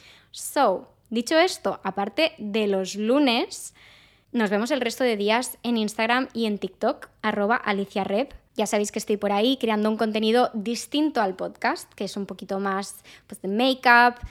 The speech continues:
y de outfits y demás. Pero estamos al día a día, también os tengo un poquito informada de lo que hago, de lo que dejo de hacer, y eso es guay, it's cool, nos ayuda a estar conectadas a otro nivel.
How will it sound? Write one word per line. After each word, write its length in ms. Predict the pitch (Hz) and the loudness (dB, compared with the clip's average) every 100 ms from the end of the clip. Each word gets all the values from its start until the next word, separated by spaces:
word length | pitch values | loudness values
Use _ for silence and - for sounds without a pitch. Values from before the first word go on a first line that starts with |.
| - - | -18 -14
y 80 | 190 | -8
de 100 | - | -2
outfits 960 | - 247 254 - 247 240 233 233 - - - | 6 6 4 -4 -2 -2 -2 -6 -12 -12 -12
y 80 | 202 | -6
demás. 600 | 202 233 311 330 - - _ - | 0 4 4 4 -6 -10 _ 0
Pero 200 | 320 320 | 4 4
estamos 420 | 302 294 285 285 - | 2 2 0 0 0
al 120 | 233 | 2
día 140 | 233 | 2
a 40 | 208 | 2
día, 200 | 202 208 | 0 0
también 220 | 208 202 | -2 -4
os 80 | - | -4
tengo 160 | 208 | -4
un 80 | 208 | -4
poquito 240 | 208 202 | -6 -6
informada 360 | 214 214 202 208 | -4 -4 -2 -2
de 100 | 208 | -2
lo 100 | 196 | -4
que 120 | 185 | 2
hago, 200 | 202 294 | 2 4
de 140 | 269 220 | 2 0
lo 100 | 202 | -2
que 80 | |
dejo 200 | 196 - | -4 -4
de 60 | 202 | -4
hacer, 380 | 202 - 302 311 - - - _ _ | -2 0 -2 -2 -14 -20 -20 _ _
y 60 | 320 | -6
eso 140 | 311 | -4
es 80 | 214 | -4
guay, 340 | 180 131 240 240 - | -4 -4 -6 -10 -14
it's 200 | 254 - | -6 -6
cool, 320 | 190 139 220 - - | -4 -6 -8 -12 -8
nos 180 | 220 214 | -6 -2
ayuda 200 | 202 214 | -2 -2
a 20 | |
estar 220 | 220 220 | -2 -6
conectadas 540 | 214 208 196 196 214 - | -4 -6 -2 -2 -2 -6
a 80 | 202 | -6
otro 180 | 185 170 | -6 -8
nivel. 340 | 147 - | -10 -12